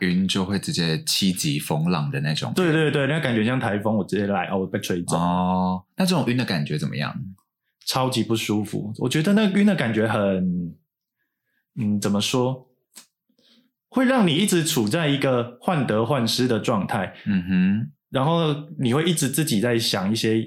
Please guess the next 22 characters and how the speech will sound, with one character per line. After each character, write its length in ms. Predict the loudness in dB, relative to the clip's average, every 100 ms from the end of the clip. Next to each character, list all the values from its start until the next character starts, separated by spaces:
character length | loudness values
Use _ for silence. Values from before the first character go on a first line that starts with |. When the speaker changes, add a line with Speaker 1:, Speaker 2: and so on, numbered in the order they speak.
| -6
Speaker 2:
有 140 | -6 -4
的 80 | -2
没 240 | -2 -2
的， 180 | -2 -4 -4
它 80 |
会 140 | -2 0
让 180 | 0 0
你 100 | -2
觉 160 | -2
得， 260 | -2 -4 -8 _ _ _
哦， 260 | -4 -4 -4 -4
我 60 |
跟 120 | -2
这 80 | 0
个 80 | 0
人 120 | 0
好 100 | -2
像 160 | -2 0
有 140 | 0
可 180 | 0 -2
能， 220 | -2 -4 -2
但 200 | -2